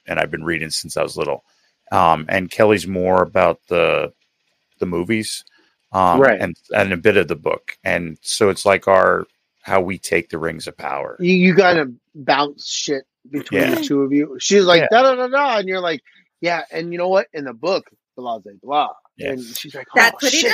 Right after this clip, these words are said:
Speaker 3: does.
Speaker 2: son." I love
Speaker 3: Mm-hmm.
Speaker 2: it. I fucking
Speaker 1: Joker
Speaker 2: love it.
Speaker 1: Voice,
Speaker 3: That's,
Speaker 1: thanks for
Speaker 3: that's how it
Speaker 1: stopping
Speaker 3: is.
Speaker 1: by, man.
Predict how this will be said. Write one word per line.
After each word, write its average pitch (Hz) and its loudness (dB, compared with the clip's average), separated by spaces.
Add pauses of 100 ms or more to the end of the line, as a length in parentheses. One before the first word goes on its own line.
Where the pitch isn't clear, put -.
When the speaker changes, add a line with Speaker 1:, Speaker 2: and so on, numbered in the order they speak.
(100)
Speaker 3:
does. 277 -2
Speaker 2:
son." 202 -6 (480)
I 127 0
love 139 4
Speaker 3:
Mm-hmm. - -12
Speaker 2:
it. - -20 (120)
I 101 -20
fucking 165 -6
Speaker 1:
Joker 147 4
Speaker 2:
love 277 6
it. - 6
Speaker 1:
Voice, 165 4
Speaker 3:
That's, - -
Speaker 1:
thanks - -4
for 151 -8
Speaker 3:
that's - 0
how 147 6
it - 6
Speaker 1:
stopping 143 -4
Speaker 3:
is. 135 -8
Speaker 1:
by, 143 6
man. 151 -6